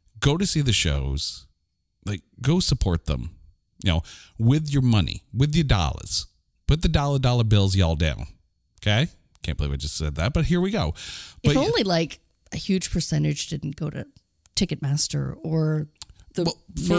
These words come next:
Speaker 2: management.
Speaker 1: for some places, yes, I, I do agree with that. But no, go, go see the band and buy their shirts and buy them, you know, buy the records and physical copies and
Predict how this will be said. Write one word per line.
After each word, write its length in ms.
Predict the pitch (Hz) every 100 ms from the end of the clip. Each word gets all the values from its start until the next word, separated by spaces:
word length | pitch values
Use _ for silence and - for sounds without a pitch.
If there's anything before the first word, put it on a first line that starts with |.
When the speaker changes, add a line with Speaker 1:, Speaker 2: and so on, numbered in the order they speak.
| 170 170 -
Speaker 2:
management. 260 | 151 151 -
Speaker 1:
for 160 | 196
some 300 | - 185 185
places, 480 | 127 110 104 95 92
yes, 260 | 82 - 92
I, 120 | 95
I 120 | 85 92
do 200 | 92 90
agree 200 | 82 76
with 160 | 73
that. 240 | 73 65 -
But 180 | 92 98
no, 280 | 208 92 90
go, 280 | 214 302 294 - - - _
go 160 | - 285
see 180 | - 247
the 100 | 180
band 600 | 107 120 107 65 62 85 - _ _ _ _ _
and 120 | 117
buy 200 | 127 156
their 140 | 165 110
shirts 540 | - 71 - - - - -
and 140 | 90
buy 220 | 120 143
them, 200 | 147 113 -
you 100 | 127
know, 80 | -
buy 260 | 104 107
the 120 | 147 107
records 560 | 87 - 65 69 -
and 220 | 73 71 - _ -
physical 340 | 151 160 156
copies 460 | 127 113 95 65 -
and 220 | 65 -